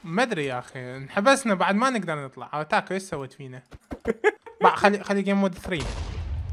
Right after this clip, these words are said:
Speaker 1: آه، انفجر.
Speaker 2: أوه،
Speaker 1: خلص،
Speaker 2: خلص.
Speaker 1: خلص. يا ولد ايش سوى هذا العالم كله؟ أنا راح أروح بعيد وأنت
Speaker 2: يبي
Speaker 1: فجر واحد ثاني،
Speaker 2: بتفرج
Speaker 1: أوكي؟
Speaker 2: فينا. تعال، تعال هون،
Speaker 1: آه.
Speaker 2: هون، هون، هون.
Speaker 1: هون يم،
Speaker 2: خلينا
Speaker 1: يم
Speaker 2: نطلع.
Speaker 1: الخنازير، يم الخنازير.
Speaker 2: هون، هون، فوق، فوق، فوق.
Speaker 1: خليني أكون بعيد، أوقف، خلي أطير، يلا.
Speaker 2: فوق، يا أخي.
Speaker 1: يلا.
Speaker 2: وينك؟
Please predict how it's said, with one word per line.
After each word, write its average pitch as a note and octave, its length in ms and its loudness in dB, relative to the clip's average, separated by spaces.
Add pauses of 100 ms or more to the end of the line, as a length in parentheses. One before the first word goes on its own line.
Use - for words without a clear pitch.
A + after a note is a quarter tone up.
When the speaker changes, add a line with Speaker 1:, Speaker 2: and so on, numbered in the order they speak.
(160)
Speaker 1:
آه، B3+ 180 12
انفجر. G#3 300 10
Speaker 2:
أوه، G#3 80 10
Speaker 1:
خلص، F#3 380 6
Speaker 2:
خلص. - 0 -
Speaker 1:
خلص. F3+ 480 2 (460)
يا D3+ 60 2
ولد G#3 240 4
ايش A#3 160 0
سوى A3+ 360 2
هذا G3 340 4
العالم G3 380 0
كله؟ G#3+ 280 -2 (280)
أنا G#3 100 4
راح G#3+ 160 4
أروح A3 220 4
بعيد A3 260 -2
وأنت A3 180 -2
Speaker 2:
يبي F#3 100 4
Speaker 1:
فجر F#3+ 460 4
واحد G#3+ 140 8
ثاني، G3+ 200 2
Speaker 2:
بتفرج G3 340 4
Speaker 1:
أوكي؟ G#3 160 2
Speaker 2:
فينا. F#3 240 4
تعال، G#3 320 6
تعال F#3 220 4
هون، C#3+ 180 0
Speaker 1:
آه. C3+ 80 -4
Speaker 2:
هون، C3 120 -8
هون، B2 160 -8
هون. A#2 180 -14
Speaker 1:
هون F#3+ 160 2
يم، F#3+ 120 0
Speaker 2:
خلينا F#3 140 2
Speaker 1:
يم F#3 100 0
Speaker 2:
نطلع. F3 40 2
Speaker 1:
الخنازير، C#3 480 -4
يم C#3 180 -10
الخنازير. C3 420 -2
Speaker 2:
هون، A3 100 8
هون، B3+ 180 6
فوق، B3 280 6
فوق، A3+ 160 2
فوق. - 360 -4
Speaker 1:
خليني C4 360 2
أكون A#3+ 260 -2
بعيد، G3 300 -2
أوقف، F#3+ 280 -2
خلي E3 240 -8
أطير، D3 240 -8
يلا. C#3 280 -6
Speaker 2:
فوق، A3 260 2
يا G#3+ 240 0
أخي. - 140 -14
Speaker 1:
يلا. G3 220 2
Speaker 2:
وينك؟ A3+ 300 -2